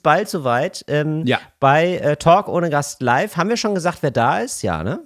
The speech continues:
Speaker 2: Wir haben uns überlegt, genau, wir haben über uns überlegt, ey, haben wir schon mal angekündigt, ne? Aber wir brauchen mal wieder, wir
Speaker 1: Mhm.
Speaker 2: wollen mal wieder eine Folge machen mit Gästen.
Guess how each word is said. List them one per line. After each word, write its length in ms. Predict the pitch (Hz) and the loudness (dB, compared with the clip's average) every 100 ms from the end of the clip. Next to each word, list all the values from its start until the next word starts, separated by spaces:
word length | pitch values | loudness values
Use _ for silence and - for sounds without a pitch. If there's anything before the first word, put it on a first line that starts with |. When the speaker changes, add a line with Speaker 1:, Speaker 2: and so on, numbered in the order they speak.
| - | -6
Speaker 2:
Wir 180 | 131 151 | 0 4
haben 220 | 190 214 | 4 2
uns 320 | 190 175 - | 0 -2 -2
überlegt, 420 | 165 151 147 165 | 0 0 2 0
genau, 240 | 180 165 104 | 2 2 2
wir 80 | 113 | 2
haben 140 | 156 | 0
über 140 | 139 139 | 0 -2
uns 80 | 135 | 0
überlegt, 360 | 135 143 139 | 0 2 0
ey, 360 | 110 131 135 - | 0 0 0 -2
haben 160 | 113 165 | 0 2
wir 60 | 170 | 2
schon 100 | 123 | 2
mal 80 | |
angekündigt, 440 | 101 95 104 90 92 | 0 -2 -4 -4 0
ne? 100 | 139 | 0
Aber 180 | 139 120 | 2 2
wir 80 | 120 | 4
brauchen 220 | 135 139 | 4 4
mal 160 | 117 | 2
wieder, 160 | 113 113 107 | 2 2 2
wir 60 | |
Speaker 1:
Mhm. 20 | 117 | 4
Speaker 2:
wollen 140 | 170 | 4
mal 100 | 170 | 6
wieder 100 | 143 | 4
eine 140 | 131 | 2
Folge 240 | 120 143 131 | 4 4 6
machen 240 | 123 104 | 2 0
mit 120 | 101 | -4
Gästen. 400 | - - - 95 | -4 -8 -10 -16